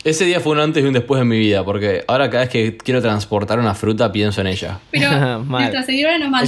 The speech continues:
Speaker 3: Ella
Speaker 2: un portacebolla también.
Speaker 3: Ella
Speaker 1: Sí.
Speaker 3: nos mostró que tenía un portapalta, un portacebolla, un portatomate, un portamanzana, un portamanzana verde, creo, porque es de color verde, un portaúva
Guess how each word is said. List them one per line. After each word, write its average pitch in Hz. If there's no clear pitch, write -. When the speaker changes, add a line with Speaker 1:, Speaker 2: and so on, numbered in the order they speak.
Speaker 3:
Ella 294
Speaker 2:
un 285
portacebolla 240
también. 226
Speaker 3:
Ella 139
Speaker 1:
Sí. 143
Speaker 3:
nos 127
mostró 117
que 139
tenía 123
un 117
portapalta, 113
un 117
portacebolla, 117
un 127
portatomate, 127
un 127
portamanzana, 127
un 123
portamanzana 120
verde, 151
creo, 160
porque 113
es 107
de 113
color 113
verde, 135
un 139
portaúva 165